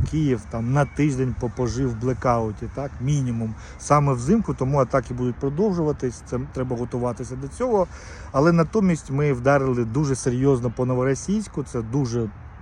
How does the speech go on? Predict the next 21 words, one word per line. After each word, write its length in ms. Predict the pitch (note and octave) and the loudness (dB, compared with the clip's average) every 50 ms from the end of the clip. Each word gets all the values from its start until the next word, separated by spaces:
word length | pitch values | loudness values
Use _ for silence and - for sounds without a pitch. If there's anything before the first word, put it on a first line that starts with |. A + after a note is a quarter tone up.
| - - | -14 -10
вдало. 560 | C3+ B2 A#2+ A#2 C#3 C#3 C3 A#2+ A2+ A2+ A2 A2 - - - - - - - - - - | -8 -6 0 2 4 4 4 4 2 0 -4 -6 -10 -14 -16 -16 -16 -16 -18 -18 -2 4
І 140 | F#3 F3 | 4 4
порт 460 | D#3 - - - D#3+ D#3 C#3+ B2+ A#2 - - - - | 4 2 0 2 6 6 6 6 6 2 -8 -10 -8
вдарили, 680 | A#2+ A#2 B2+ B2 A#2+ A2+ A2 A2+ A2+ A2+ A2+ A#2 D3 - - | -2 2 2 2 4 2 0 0 0 0 0 -2 -2 -4 -4
і 420 | E3+ D#3+ F3 F3+ F3+ F3+ F3 E3 D#3+ D3+ D3 | 0 0 2 4 6 6 6 6 6 4 2
склад 400 | - - - D3 D3 D3+ D#3 D3 | 0 -2 0 2 4 4 4 2
боєприпасів, 1000 | C3+ C#3 C#3+ C#3 C3+ - D3+ C#3 C#3 - C3+ B2 A#2+ A2+ G#2+ - - A#2+ A#2 A#2+ - E3 | 2 2 2 2 2 2 -2 -2 2 2 4 4 4 2 0 -4 -8 -10 -10 -8 -6 -2
і 120 | D#3 D#3 | -2 0
військову 400 | D3+ D#3+ D#3 - - F3 F3 E3+ | 0 0 -2 -2 0 2 2 2
частину, 800 | D#3+ - E3 D3+ - - - - B2+ B2+ B2 A#2 A#2+ A#2 A2+ A2 G#2+ - - - - - - - - - - | 2 0 -2 -4 -4 -6 -4 -2 0 0 2 2 2 0 0 -2 -4 -8 -14 -16 -16 -16 -16 -18 -10 -2 2
і, 220 | C#3 C3+ C#3 D#3 - | 4 4 4 4 4
і 200 | E3+ D#3 D#3+ D#3 | 4 4 6 6
нафто-, 680 | D3+ E3 E3+ E3 - - E3 D#3 D#3 D#3 D3+ D3+ D3 | 6 6 6 4 4 2 2 4 6 6 6 6 4
з-, 140 | C3 B2 - D3+ | 2 0 -2 -2
ну, 260 | D#3+ E3+ E3+ F3+ D#3+ - | -2 -2 -2 -2 0 2
там, 140 | D3 C3+ | 0 2
де 80 | C3 C3+ | 2 0
зберігається 640 | B2+ B2+ C#3 C#3 C3 C#3 C#3 C3+ C3+ B2+ - - C#3 | 2 4 4 4 6 6 4 4 4 2 0 0 0
нафта. 500 | C#3 C3+ B2+ A#2+ A2+ G#2 - - - A2+ G2 | 2 2 2 2 2 0 -4 -8 -12 -12 -2
Так, 240 | - D3+ E3+ D#3+ C#3+ | 2 2 2 2 0
що, 200 | - - - A#2 | -4 -8 -8 -8